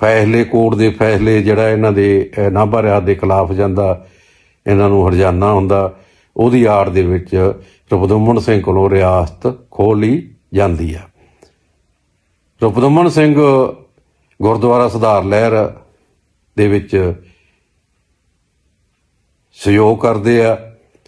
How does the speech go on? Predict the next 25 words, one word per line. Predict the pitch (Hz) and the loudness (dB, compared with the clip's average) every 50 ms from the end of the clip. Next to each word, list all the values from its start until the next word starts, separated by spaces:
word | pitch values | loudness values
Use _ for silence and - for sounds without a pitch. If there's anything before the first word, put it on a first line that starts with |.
| _ _ - _ _ _ _ _ _ _ _ _ - | _ _ -20 _ _ _ _ _ _ _ _ _ -4
ਆਗੂਆਂ | 98 104 92 98 104 107 110 110 | -4 -4 -2 0 0 2 2 2
ਦਾ। | 107 110 110 104 - - - _ _ _ _ _ _ _ _ _ _ _ _ _ _ _ _ _ _ _ _ _ _ _ _ _ | 2 0 0 -2 -6 -12 -20 _ _ _ _ _ _ _ _ _ _ _ _ _ _ _ _ _ _ _ _ _ _ _ _ _
ਸਿੱਖ | - - - 139 143 139 - | -18 -6 -4 -4 -4 -4 -4
ਸੰਸਥਾਵਾਂ, | - 120 127 120 117 117 - 120 117 117 117 123 | -4 0 0 0 0 -2 -2 0 0 2 0 0
ਅਹ, | - - 98 - - - 104 107 107 101 | -2 -4 -12 -12 -6 -4 -2 0 0 0
ਵਿਦਿਅਕ | 101 117 110 120 151 123 123 | 0 0 0 0 -2 -2 -2
ਸੰਸਥਾਵਾਂ | - 139 123 113 92 - 117 110 110 110 110 107 104 - - - _ _ _ _ 104 | -2 -2 -2 -2 -2 -2 -2 0 0 0 0 0 -2 -6 -12 -20 _ _ _ _ -2
ਨੂੰ | 113 113 | -2 0
ਪ੍ਰਫੁੱਲਤ | - - 95 90 92 110 127 127 123 127 | 0 -2 -4 -2 0 0 0 0 -2 -2
ਕਰਨ | 107 123 113 104 113 | -2 -2 0 0 0
ਵਿੱਚ | 110 110 104 110 120 | 0 0 -2 -2 -6
ਸਹਿਯੋਗ | 104 - 104 101 104 107 113 110 | -4 -2 0 0 2 0 0 0
ਕਰਦੇ | 120 107 101 101 107 104 90 | -2 -2 -2 0 -2 0 0
ਹਨ। | 104 107 107 107 107 - - _ _ _ _ _ _ _ _ _ _ | 2 0 0 -2 -4 -6 -14 _ _ _ _ _ _ _ _ _ _
ਇਹ | - 143 147 139 | 0 2 2 2
ਗੱਲਾਂ | 127 120 110 107 104 98 | 2 0 0 0 0 0
ਜਿਹੜੀਆਂ | 98 92 95 95 95 95 98 101 107 104 - _ _ _ _ _ _ _ _ _ _ _ _ - 90 | 0 0 2 0 2 2 0 -2 -4 -8 -14 _ _ _ _ _ _ _ _ _ _ _ _ -12 -6
ਅਖੌਤੀ | 85 113 117 120 120 - 127 120 107 | -2 0 0 0 0 0 0 2 2
ਹਿੰਦੂਤਵ | 104 104 104 110 107 107 110 107 107 101 98 | 2 2 2 0 0 0 0 0 0 0 -2
ਜਿਹੜੇ | 92 98 98 98 98 | 0 0 0 2 2
ਨੇਤਾਵਾਂ | 95 95 87 - 95 92 92 95 95 95 | 0 0 -2 -2 -2 0 0 0 0 -2
ਦੀ | 90 90 104 104 | 0 0 0 0
ਵੀ | 101 104 | 0 2
ਰੜਕਦੀਆਂ | 101 101 92 87 - 104 101 107 107 104 | 0 0 -2 -2 -4 -4 -2 0 0 0
ਸੀ, | 87 107 107 107 104 - | 0 -2 -2 -2 -4 -6